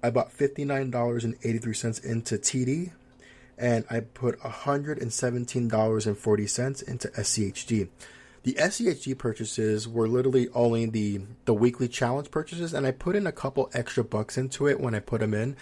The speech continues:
just from, like, having, like, credit card reward points. So I just, like, "Oh, it's like I have, like, four dollars in rewards. Let me just throw that in with the S C H D weekly purchase." If I put all those together, I put in, in the month of June,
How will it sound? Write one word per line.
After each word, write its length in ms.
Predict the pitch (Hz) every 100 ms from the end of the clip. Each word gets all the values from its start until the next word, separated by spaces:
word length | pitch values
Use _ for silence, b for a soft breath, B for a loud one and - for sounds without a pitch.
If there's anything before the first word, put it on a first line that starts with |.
| B B B
just 180 | 139 139
from, 140 | 151
like, 140 | 147
having, 260 | - 127 120
like, 160 | 113 - _ - - -
credit 280 | - 120 117
card 180 | 113
reward 300 | 107 95 101
points. 320 | - 113 110 -
So 80 |
I 20 | 98
just, 160 | -
like, 140 | 101 -
"Oh, 160 | 139
it's 80 | 113
like 140 | 110 104
I 80 |
have, 100 | 107
like, 140 | 104 98
four 180 | - 104
dollars 260 | 95 98
in 80 | 95
rewards. 500 | 95 95 95 95 95 B B
Let 40 | -
me 120 | 104
just 140 | 98
throw 120 | - 101
that 160 | 95
in 100 | 98
with 120 | 98
the 120 | 104 101
S 120 | 95
C 120 | 98
H 160 | 98 -
D 140 | 104
weekly 280 | 95 101 120
purchase." 520 | 123 139 - 170 - B B B B B B B B
If 60 |
I 60 | 135
put 200 | 233 -
all 120 | 175
those 180 | 170 160
together, 580 | - 131 120 151 175 175 - _ _
I 80 | 135
put 400 | 135 - 156 -
in, 140 | 147 147
in 80 |
the 40 | 135
month 240 | 123 123
of 80 | 117
June, 360 | 110 117 117